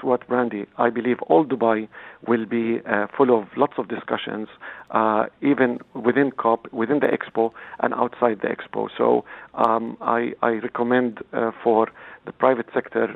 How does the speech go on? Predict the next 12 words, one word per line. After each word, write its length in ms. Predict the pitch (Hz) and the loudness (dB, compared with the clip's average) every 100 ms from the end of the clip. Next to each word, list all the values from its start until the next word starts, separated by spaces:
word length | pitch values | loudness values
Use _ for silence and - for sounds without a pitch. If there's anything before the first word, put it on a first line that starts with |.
| - | 2
leaders 400 | 139 131 120 104 - - - - | 4 6 4 2 -6 -20 -20 -2
to 80 | 139 | 0
ensure 360 | 123 - 139 120 | 0 2 2 6
that 260 | 117 113 - | 6 4 2
they 80 | |
have 280 | 110 117 107 | 0 2 0
the 60 | 107 | -2
first 240 | - 135 - | 2 2 2
two 80 | 127 | 0
weeks 220 | 123 - | 0 0
of 100 | 117 | -4
December 520 | 123 110 123 117 117 | -2 -2 -2 0 -2